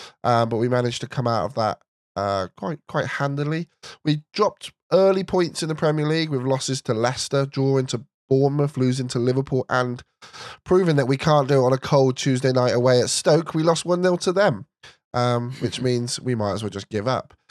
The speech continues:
Speaker 1: But, uh, later on in the season, we managed to pick up some form, some results, and we ended up actually winning the league. Uh, the Manchester United's first silverware for a very long time, uh, winning the league by twelve points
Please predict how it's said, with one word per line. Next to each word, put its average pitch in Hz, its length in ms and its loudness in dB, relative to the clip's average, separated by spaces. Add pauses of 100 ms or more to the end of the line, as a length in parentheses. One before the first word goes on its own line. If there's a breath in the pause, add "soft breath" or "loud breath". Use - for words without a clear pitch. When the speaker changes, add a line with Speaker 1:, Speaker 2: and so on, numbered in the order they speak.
(240 loud breath)
Speaker 1:
But, 147 520 0
uh, 139 400 4
later 180 400 2
on 170 80 2
in 165 80 0
the 151 80 0
season, 147 360 0
we 143 100 0
managed 139 280 2
to 127 80 -6
pick 135 180 -4
up - 120 -2
some 123 140 -6
form, 131 340 2
some 123 180 -4
results, 127 680 -2 (340)
and 127 100 -2
we 135 80 4
ended 156 260 0
up 143 320 2
actually 127 420 -2
winning 127 320 0
the 127 60 0
league. 139 360 0 (400)
Uh, 117 420 2
the 113 80 -6
Manchester 139 380 -4
United's 123 280 -2
first 143 540 0
silverware 131 800 0 (320)
for 123 120 0
a - 20 -6
very 127 300 2
long 113 240 -2
time, 127 420 -2 (400)
uh, 127 340 2
winning 156 220 -2
the 156 60 -2
league 151 280 -2
by 147 320 0 (220)
twelve 160 460 0
points - 600 -8